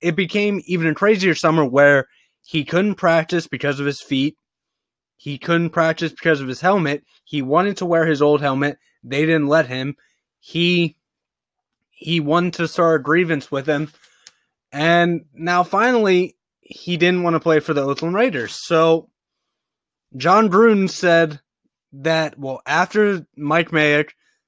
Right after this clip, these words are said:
the Raiders general manager, fined Antonio Brown, Antonio Brown basically said, "Well, are you gonna suspend me now?"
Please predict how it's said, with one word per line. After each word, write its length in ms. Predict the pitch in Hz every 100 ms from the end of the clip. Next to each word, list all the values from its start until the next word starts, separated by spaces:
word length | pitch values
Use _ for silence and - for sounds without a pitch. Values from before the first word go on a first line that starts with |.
| _ -
the 80 | 135
Raiders 360 | 143 151 147
general 300 | - 165 160
manager, 400 | 151 151 151 135
fined 560 | 131 - 151 165 170 160
Antonio 440 | 147 151 151 147 143
Brown, 440 | 131 131 131 135 - _ _ _ _ _ _ _ _ _ _ _ _ _ _ _ _ _
Antonio 400 | 151 160 190 190
Brown 480 | 165 180 185 175 156 _ _
basically 420 | 170 175 - 175
said, 440 | 156 - 180 170 151
"Well, 460 | 117 131 156 165 151
are 140 | 139
you 180 | 151 147
gonna 140 | 151
suspend 420 | 143 139 - 170 196
me 80 |
now?" 380 | 208 220 226 220